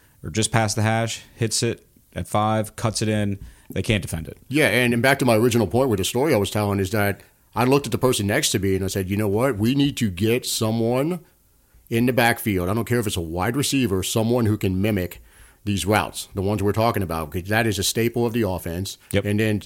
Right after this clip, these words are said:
Speaker 2: two seconds later, you see Olave motion to the backfield, and he runs this route, and it was a perfectly called play. So it's
Speaker 1: Yeah.
Speaker 2: funny that we all were kinda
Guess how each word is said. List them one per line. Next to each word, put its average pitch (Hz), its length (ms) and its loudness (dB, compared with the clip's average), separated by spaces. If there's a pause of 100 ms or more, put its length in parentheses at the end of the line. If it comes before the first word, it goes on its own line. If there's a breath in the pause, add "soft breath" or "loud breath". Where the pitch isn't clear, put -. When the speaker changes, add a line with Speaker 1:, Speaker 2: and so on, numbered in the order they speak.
Speaker 2:
two 156 140 0
seconds 131 340 0
later, 101 380 0
you 95 140 -4
see 120 140 -2
Olave 101 640 2
motion 110 320 0
to 113 80 -4
the 104 60 0
backfield, 101 580 -2
and 104 100 -4
he 98 80 0
runs 104 300 -2
this 92 180 -6
route, 87 120 -4
and 87 80 -6
it 92 40 -6
was 85 80 -6
a 85 60 -6
perfectly 123 480 -2
called 87 320 -6
play. 78 320 -8 (480 soft breath)
So 117 100 -2
it's 107 60 4
Speaker 1:
Yeah. 104 60 4
Speaker 2:
funny 151 160 6
that 127 120 6
we 127 140 6
all 131 260 8
were 104 240 4
kinda 107 480 0